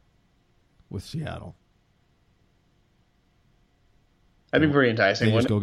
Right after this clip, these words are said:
Speaker 1: get, they just want Nick Bosa. They just
Speaker 2: Would you do that?
Speaker 1: twenty-one, twenty-nine, and next year's one, you said, or two?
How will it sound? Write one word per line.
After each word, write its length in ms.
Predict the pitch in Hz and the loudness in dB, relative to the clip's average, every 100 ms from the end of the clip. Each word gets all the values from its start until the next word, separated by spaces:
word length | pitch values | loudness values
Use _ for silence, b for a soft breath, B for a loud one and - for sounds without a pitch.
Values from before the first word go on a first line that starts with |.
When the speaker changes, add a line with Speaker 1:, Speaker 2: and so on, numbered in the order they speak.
| 98 | -2
Speaker 1:
get, 40 | 90 | -2
they 120 | 101 | -2
just 160 | 98 - | -2 -6
want 180 | 85 | -8
Nick 220 | 85 90 - | -6 -8 -8
Bosa. 420 | 76 - - - | -12 -12 -16 -14
They 120 | 78 | -14
just 300 | 76 - - _ _ _ _ _ _ _ - | -12 -14 -20 _ _ _ _ _ _ _ -4
Speaker 2:
Would 160 | 120 | 0
you 80 | 131 | 4
do 140 | 151 156 | 6 6
that? 320 | 180 - b b b b b _ | 4 0 b b b b b _
Speaker 1:
twenty-one, 1200 | - 127 135 160 175 139 120 107 101 101 104 104 - _ _ _ _ | -8 -2 2 2 2 0 0 0 -2 -4 -6 -10 -16 _ _ _ _
twenty-nine, 1000 | - 113 117 127 107 87 82 80 82 92 - | -8 -2 0 0 -2 -4 -6 -8 -10 -12 -8
and 160 | 101 | -4
next 300 | 95 101 - | -2 -4 -6
year's 340 | 113 104 90 87 | -6 -6 -6 -10
one, 360 | 87 98 120 | -6 -4 -2
you 100 | 147 | -4
said, 200 | 143 151 | -4 -6
or 60 | 147 | -6
two? 320 | - 98 87 | -8 -10 -10